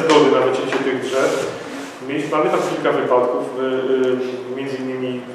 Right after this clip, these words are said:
jechał, y, kierowca takim skrzyniakiem i zahaczył i mu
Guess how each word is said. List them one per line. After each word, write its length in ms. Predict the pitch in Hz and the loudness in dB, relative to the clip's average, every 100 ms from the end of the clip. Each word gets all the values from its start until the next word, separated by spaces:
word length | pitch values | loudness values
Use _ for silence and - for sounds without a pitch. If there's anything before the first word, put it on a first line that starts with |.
| 127 | -6
jechał, 200 | 127 127 | -2 0
y, 1800 | 120 120 120 123 123 123 - - - - - - - - - - - 120 123 | 0 0 -2 -4 -6 -8 -14 -16 -16 -16 -18 -18 -18 -18 -18 -16 -14 -12 -6
kierowca 320 | 123 123 - 123 120 120 - | -4 -4 0 0 0 -4 -8
takim 220 | 117 120 120 - - - - - | -10 -10 -10 -14 -16 -18 -18 -18
skrzyniakiem 580 | - 131 131 143 143 143 139 131 131 | -14 -10 -2 -2 0 -2 -4 -6 -8
i 40 | 127 127 127 123 123 123 - - 123 131 | -8 -8 -8 -8 -10 -12 -14 -12 -4 -2
zahaczył 440 | 135 139 135 131 127 | 2 2 2 0 -2
i 40 | 127 | -2
mu 60 | 127 | -4